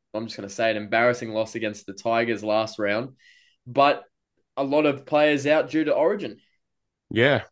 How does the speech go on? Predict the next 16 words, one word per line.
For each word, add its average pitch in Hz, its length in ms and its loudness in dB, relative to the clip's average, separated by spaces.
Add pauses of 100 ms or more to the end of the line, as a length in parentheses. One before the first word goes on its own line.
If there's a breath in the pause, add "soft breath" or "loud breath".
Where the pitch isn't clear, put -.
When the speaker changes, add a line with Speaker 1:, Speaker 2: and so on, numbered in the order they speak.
(160)
Speaker 2:
who 117 120 0
would 113 60 4
have 104 100 2
thought? 127 340 2 (240 soft breath)
Um, 113 520 4
Val 127 300 6
Holmes, 131 680 4
Murray 120 240 0
Taulagi, 127 640 0
Reuben 110 240 -2
Cotter, 120 420 2
and 117 240 -6
Tom 113 240 -6
Dearden 104 360 -2 (220)
all 110 340 4
out 104 320 -2